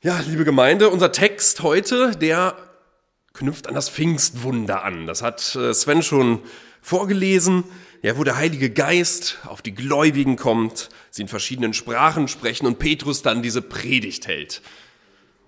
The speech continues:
Und dann geht unser Predigtext los.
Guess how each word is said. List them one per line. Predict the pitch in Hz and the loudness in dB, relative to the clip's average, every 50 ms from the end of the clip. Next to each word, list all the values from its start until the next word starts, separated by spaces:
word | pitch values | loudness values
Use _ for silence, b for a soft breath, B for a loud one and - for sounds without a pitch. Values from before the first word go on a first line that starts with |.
| - - - - - - - _ _ _ _ _ _ _ _ _ _ _ _ _ _ _ _ _ _ _ _ _ _ _ _ _ _ _ _ _ _ _ _ _ _ _ _ _ _ _ _ _ _ _ _ _ _ _ | -20 -20 -20 -20 -20 -20 -20 _ _ _ _ _ _ _ _ _ _ _ _ _ _ _ _ _ _ _ _ _ _ _ _ _ _ _ _ _ _ _ _ _ _ _ _ _ _ _ _ _ _ _ _ _ _ _
Und | - 156 135 | -6 0 2
dann | 165 160 196 | 2 4 4
geht | 202 185 202 | 4 2 4
unser | 196 202 196 | 4 4 4
Predigtext | 202 - 175 170 127 110 95 - - 101 78 - - - - | 4 4 4 4 4 4 0 -4 -6 -6 -6 -6 -8 -8 -6
los. | 92 76 67 - - - - - - - | -6 -6 -6 -6 -6 -8 -8 -8 -12 -14